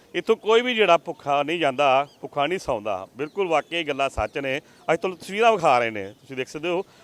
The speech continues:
ਇੱਥੇ ਜਿਹੜੇ ਮਰੀਜ਼ ਆਉਂਦੇ ਨੇ, ਤੰਗ ਆਉਂਦੇ ਨੇ, ਲਾਚਾਰ ਆਉਂਦੇ ਨੇ, ਘਰਾਂ ਦੀਆਂ ਮੁਸ਼ਕਲਾਂ ਕਰਕੇ ਆਉਂਦੇ ਨੇ, ਪਰ ਇੱਥੇ ਜਦੋਂ ਬਾਬੇ ਨਾਨਕ ਦਾ ਲੰਗਰ ਲੱਗਦਾ ਤੇ ਕੋਈ ਵੀ ਜਿਹੜਾ ਖਾਲੀ ਪੇਟ, ਭੁੱਖਾ ਪੇਟ ਨਹੀਂ ਸੌਂਦਾ।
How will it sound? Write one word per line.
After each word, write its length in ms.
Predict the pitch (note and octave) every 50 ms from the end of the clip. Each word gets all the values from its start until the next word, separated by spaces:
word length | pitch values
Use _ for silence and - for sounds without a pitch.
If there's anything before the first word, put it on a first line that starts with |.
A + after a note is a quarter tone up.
| - _ -
ਇੱਥੇ 160 | F#3+ G3 A3
ਜਿਹੜੇ 120 | A3 A3 A3
ਮਰੀਜ਼ 420 | G3+ F3 E3+ D#3+ D#3+ E3 G3 G3
ਆਉਂਦੇ 220 | F#3+ F3+ E3 F3+
ਨੇ, 300 | F3 F3+ F3+ F#3 F#3+ G3+ F#3 _ _ _ _ _ _ _ _ _ _
ਤੰਗ 280 | D#3+ D#3+ E3+ F#3+ G3
ਆਉਂਦੇ 280 | F#3 G3 F3+ E3 F3 F3+
ਨੇ, 160 | F3+ F3+ F3+
ਲਾਚਾਰ 420 | F3 F3 E3+ - D#3 C#3+ D3+ F3 F3+
ਆਉਂਦੇ 240 | E3+ D#3 D3+ E3
ਨੇ, 180 | E3 E3 E3+ E3+
ਘਰਾਂ 280 | C#3 - D#3+ C3+ C3 C3+
ਦੀਆਂ 140 | D3 E3
ਮੁਸ਼ਕਲਾਂ 340 | D#3 C#3+ D3+ C#3 - F#3+ F#3
ਕਰਕੇ 240 | F3 E3+ D#3 C3 D#3+
ਆਉਂਦੇ 220 | D#3 C#3+ D3 D#3+
ਨੇ, 260 | E3 D#3+ D3+ D#3 F3 E3+ - - - - - -
ਪਰ 80 | - F3+
ਇੱਥੇ 300 | F3+ F#3 G3 F3+ - G#3+
ਜਦੋਂ 360 | F#3 F#3 F3+ F#3 F#3 F#3 F#3
ਬਾਬੇ 320 | E3+ D#3 D#3 D3 C#3 E3 E3
ਨਾਨਕ 280 | C#3+ C#3 C3+ C3 C3
ਦਾ 100 | C3+ D3+
ਲੰਗਰ 360 | C#3+ C#3 C3 B2 C3+ C#3 C#3
ਲੱਗਦਾ 460 | B2+ A#2+ A2+ A2+ B2+ C3+ B2+ A#2+ A#2+ B2+ - - - _ _ - - -
ਤੇ 140 | - E3+ E3
ਕੋਈ 240 | D#3+ - F#3 F#3+ G3
ਵੀ 120 | G#3+ A3+
ਜਿਹੜਾ 220 | G3+ F#3 F3 E3+ E3
ਖਾਲੀ 380 | - - D3 D3+ D3+ E3 F3+
ਪੇਟ, 300 | D#3+ C3+ D3+ D3 C#3+ C#3
ਭੁੱਖਾ 300 | C#3 - - D3+ - D3+
ਪੇਟ 200 | D3 - D3+ D#3+
ਨਹੀਂ 100 | E3+ F3
ਸੌਂਦਾ। 400 | D#3+ - C3 G#2 G2+ G#2 F#2+ G2+